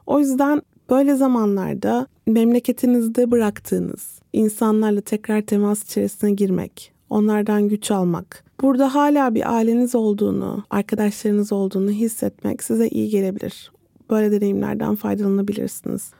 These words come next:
Bence hepimizin buna ihtiyacı var zaten. Bugün birazcık bu Uykumu Kaçıranlar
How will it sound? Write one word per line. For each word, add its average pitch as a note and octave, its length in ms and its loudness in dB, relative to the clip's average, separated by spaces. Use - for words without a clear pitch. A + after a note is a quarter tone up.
Bence A#3 320 2
hepimizin G#3+ 520 0
buna G#3 140 2
ihtiyacı G#3 480 -4
var - 180 -6
zaten. - 460 -6
Bugün D4+ 340 4
birazcık B3 680 2
bu A#3 300 2
Uykumu A#3 360 0
Kaçıranlar A3+ 720 0